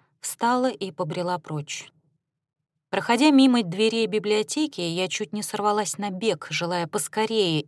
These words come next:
исчезнуть с третьего этажа. Теперь из книжной обители доносились не только жалобные стоны Марго и Сары, но и похотливый низкий смех Лионеля, чередовавшийся с низким рычанием Кайлана.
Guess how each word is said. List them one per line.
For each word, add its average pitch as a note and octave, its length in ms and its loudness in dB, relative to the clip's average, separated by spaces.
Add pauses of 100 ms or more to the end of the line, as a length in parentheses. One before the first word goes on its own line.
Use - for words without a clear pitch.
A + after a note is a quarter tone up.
исчезнуть D#3+ 600 -2
с - 40 -10
третьего D#3+ 400 -6
этажа. E3 380 -6 (840)
Теперь A3 320 4
из G#3+ 140 2
книжной G#3 420 -2
обители G#3 600 -4
доносились F3+ 640 -6
не G#3 100 -6
только C4 320 -2
жалобные F3 520 2
стоны F3+ 340 -4
Марго F3 340 0
и E3 80 -2
Сары, G3 440 -2 (800)
но F3+ 140 -2
и F3+ 100 -2
похотливый G#3 680 -6
низкий G3+ 440 -8
смех F#3 420 -10
Лионеля, G3+ 560 -6 (680)
чередовавшийся F3+ 1040 -6
с - 140 -10
низким G3 440 -10
рычанием E3+ 720 -6
Кайлана. D3 640 -10